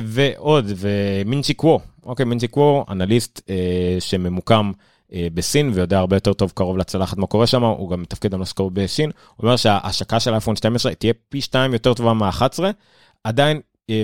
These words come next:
פחות טובה מהשש, האייפון שש היה ההשקה הכי, כנראה ההשקה הסלולרית הכי גדולה בהיסטוריה, שוב, כשיצא פעם ראשונה אייפון שש גדול, אה, אבל כולם משווים את זה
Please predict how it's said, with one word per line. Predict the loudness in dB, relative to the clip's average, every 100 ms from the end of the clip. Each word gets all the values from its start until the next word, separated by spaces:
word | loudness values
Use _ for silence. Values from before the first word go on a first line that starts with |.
| -2
פחות | 0 0
טובה | 2 0 0
מהשש, | 0 0 -2 0
האייפון | -2 -2
שש | 0 0 0 -4
היה | -4 -2
ההשקה | -2 -2 -2
הכי, | -2 -4 -6 -6 _ _ _ -20 -4
כנראה | 0 2
ההשקה | 4 2 -2 0 2
הסלולרית | 4 2 4 2 0
הכי | -4
גדולה | -2 0 0
בהיסטוריה, | -2 0 2 2 0 -8 _
שוב, | -4 -2
כשיצא | -4 -4
פעם | -2 -2
ראשונה | -2 -4 -4
אייפון | -4 -4 -6
שש | -4 -6
גדול, | -6 0 0 0 -6 _ _ _ _ -20 _
אה, | -4 -2 -2 -4
אבל | -2 -2 -2 -4
כולם | 2 4 4 -2 -6
משווים | -4 -2 2 2
את | 4
זה | 2